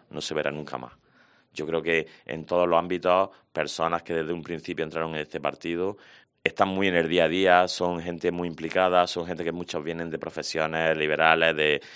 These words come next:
de autónomos, gente trabajadora, eh, y, y ahí se ven muchas veces los resultados. Y el caso de Gustavo, pues,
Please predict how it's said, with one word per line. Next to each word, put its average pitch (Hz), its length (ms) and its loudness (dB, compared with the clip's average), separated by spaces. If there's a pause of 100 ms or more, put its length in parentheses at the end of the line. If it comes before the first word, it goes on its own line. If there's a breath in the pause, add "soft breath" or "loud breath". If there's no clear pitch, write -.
(160 loud breath)
de - 160 0
autónomos, 85 840 2
gente 85 240 -6
trabajadora, 76 840 2 (340 loud breath)
eh, 73 300 -2
y, 80 400 -4
y 76 60 0
ahí 82 120 2
se - 140 -2
ven 90 140 2
muchas 82 260 -6
veces 78 220 -6
los 76 100 -6
resultados. 73 500 -6
Y 76 40 -2
el 73 100 -4
caso 80 240 -8
de 87 80 2
Gustavo, 92 380 2
pues, 78 220 2